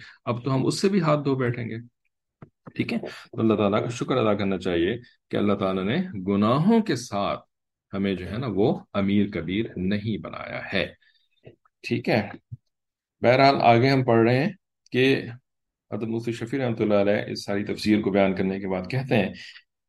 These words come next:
कि इनमें से पहली क़रात का हासिल तो ये हुआ कि ऐसे खुश ऐश सरमायादारों को कौम का हाकिम बना दिया जाता है, और दूसरी क़रात का हासिल यह है कि कौम में ऐसे लोगों की कसरत कर दी जाती है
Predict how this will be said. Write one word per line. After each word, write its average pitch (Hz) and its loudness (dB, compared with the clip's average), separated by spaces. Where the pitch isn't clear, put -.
कि 160 4
इनमें 165 6
से 175 4
पहली 165 2
क़रात 143 2
का 147 -2
हासिल 131 0
तो 131 -2
ये 135 0
हुआ 117 0
कि - -8
ऐसे 127 -4
खुश 147 -4
ऐश 120 0
सरमायादारों 101 0
को 147 -2
कौम 98 -6
का 101 -8
हाकिम 92 -6
बना 139 0
दिया 110 2
जाता 95 -2
है, 90 -6
और 101 -10
दूसरी 120 -2
क़रात 104 0
का 107 -8
हासिल 92 -4
यह 85 -4
है 117 -4
कि 117 -6
कौम 92 -8
में 87 -2
ऐसे 87 -8
लोगों 82 -8
की 139 -4
कसरत 151 0
कर 98 2
दी 87 2
जाती 80 -4
है 101 -4